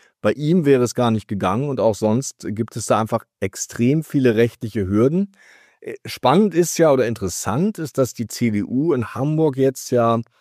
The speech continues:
eine weitere Verschärfung der, der Migrationsregeln einfordert. Sie haben ja ein Sechzehn-Punkte-Papier, was sie in die Bürgerschaft bringen wollen. Und da ist ein Punkt dabei, der heißt, wir wollen so werden wie Dänemark. Und Dänemark will zum Mai hin wirklich, genau wie du sagst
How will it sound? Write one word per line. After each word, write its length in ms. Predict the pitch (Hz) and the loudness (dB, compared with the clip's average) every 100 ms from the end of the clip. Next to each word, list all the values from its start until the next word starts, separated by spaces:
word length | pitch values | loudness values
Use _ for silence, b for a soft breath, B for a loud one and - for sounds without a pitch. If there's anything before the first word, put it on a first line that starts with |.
| - | -10
eine 240 | 107 104 90 | -2 0 2
weitere 340 | 123 147 143 | 2 0 -4
Verschärfung 800 | 127 113 - 123 139 143 135 117 | -4 -4 0 0 0 -2 -4 0
der, 320 | 113 113 110 b b b b b b b b | 2 2 0 b b b b b b b b
der 80 | 104 | 2
Migrationsregeln 1120 | 113 104 107 - 113 131 156 - 135 123 110 - | 4 4 0 -2 0 0 0 0 2 4 2 -2
einfordert. 840 | - 110 151 - 165 175 196 190 - | -4 0 0 0 0 2 4 0 -2
Sie 60 | |
haben 80 | 120 | -4
ja 60 | 113 | -2
ein 80 | |
Sechzehn-Punkte-Papier, 1200 | 104 120 - - 107 - 160 165 165 156 - 160 | -2 -4 -4 -2 0 0 -2 -2 -4 -4 -2 0
was 180 | 147 135 | 0 -2
sie 60 | 147 | -2
in 60 | |
die 80 | 139 | -2
Bürgerschaft 580 | 127 143 147 131 139 - | 0 0 0 -4 -8 -6
bringen 320 | 135 135 135 | -4 -2 -2
wollen. 320 | 127 135 139 131 | 0 0 0 -2
Und 80 | |
da 120 | 117 117 | 0 0
ist 180 | - | -2
ein 300 | - 120 185 | -2 0 0
Punkt 280 | 180 196 180 | 0 -2 0
dabei, 500 | 165 143 123 160 208 254 _ _ _ _ _ - | 0 2 0 0 -2 -4 _ _ _ _ _ -8
der 180 | 120 120 | -6 0
heißt, 540 | 131 147 160 - 127 | 2 4 2 -4 -2
wir 140 | 127 131 | 0 2
wollen 360 | 139 147 151 | 2 2 2
so 200 | 131 135 | 0 0
werden 360 | 127 135 139 135 | 2 2 2 -4
wie 80 | 135 | -4
Dänemark. 800 | 120 117 120 104 82 71 73 - | -2 0 0 -2 -4 -10 -14 -16
Und 180 | 87 | -2
Dänemark 520 | 113 180 180 170 160 139 | 0 2 2 0 0 2
will 260 | 165 196 - | 2 2 -2
zum 280 | - 175 151 | -8 -4 0
Mai 260 | 120 160 | 2 2
hin 260 | 170 190 165 | 0 0 0
wirklich, 420 | 143 - 165 - | -2 -2 -4 -2
genau 320 | 131 123 151 | -2 0 0
wie 80 | 160 | 0
du 120 | 160 | -4
sagst 640 | 143 117 110 151 - - | 0 0 2 0 -2 -20